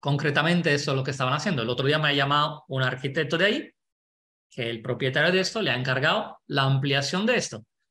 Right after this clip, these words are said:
y quería la, la, los cálculos estructurales que hicimos para saber dónde, cómo se podía apoyar, ¿no? O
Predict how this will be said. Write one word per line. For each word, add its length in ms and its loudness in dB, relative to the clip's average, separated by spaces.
y 120 -6
quería 560 0
la, 480 -4
la, 220 -6
los 140 -8
cálculos 420 0
estructurales 480 -2
que 100 -2
hicimos 360 2
para 160 0
saber 340 0
dónde, 400 2
cómo 240 0
se 120 -4
podía 260 0
apoyar, 360 -2
¿no? 120 -6
O 100 -10